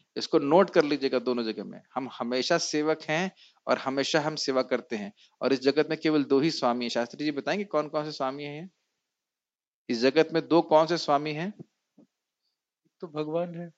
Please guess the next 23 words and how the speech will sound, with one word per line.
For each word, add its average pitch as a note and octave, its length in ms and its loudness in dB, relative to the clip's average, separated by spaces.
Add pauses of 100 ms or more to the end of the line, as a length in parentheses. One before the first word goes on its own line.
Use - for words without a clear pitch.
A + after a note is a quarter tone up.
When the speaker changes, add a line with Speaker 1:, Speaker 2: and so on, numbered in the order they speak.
(100)
Speaker 1:
और? A#2+ 380 -2 (640)
Speaker 2:
दूसरा F3+ 600 -12
स्वामी E3 600 -18 (1000)
Speaker 1:
माया। G#2+ 460 0 (320)
Speaker 2:
हाँ, F3 100 -16
मतलब E3 200 -14
Speaker 1:
तीसरा D#3+ 320 6
Speaker 2:
भगवान C#3+ 160 6
Speaker 1:
है, C3+ 60 4
Speaker 2:
की - 80 -6
Speaker 1:
पैदा D3 200 10
ही F3 60 12
Speaker 2:
शक्ति। E3 120 6
Speaker 1:
नहीं C3 60 2
हुआ, G#2+ 300 -2 (1080)
तीसरा D#3 260 4
पैदा F3 240 10
ही E3+ 60 8
नहीं D#3 120 2
हुआ। B2 100 4
तो B2+ 120 4
अगर D3 220 6
ह-, - 320 -6